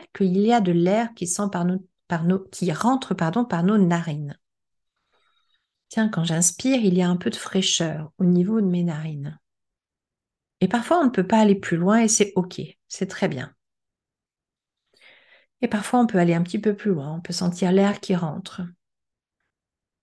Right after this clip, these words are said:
qui va à l'arrière de notre gorge.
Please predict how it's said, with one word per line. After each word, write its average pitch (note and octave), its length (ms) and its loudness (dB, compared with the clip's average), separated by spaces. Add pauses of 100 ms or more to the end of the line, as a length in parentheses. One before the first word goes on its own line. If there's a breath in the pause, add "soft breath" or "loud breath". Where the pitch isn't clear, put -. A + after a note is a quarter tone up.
(680)
qui E3+ 140 -4
va E3 100 0
à D#3+ 60 2
l'arrière F3 320 4
de F3 100 4
notre D#3+ 320 -2
gorge. D#3 540 -6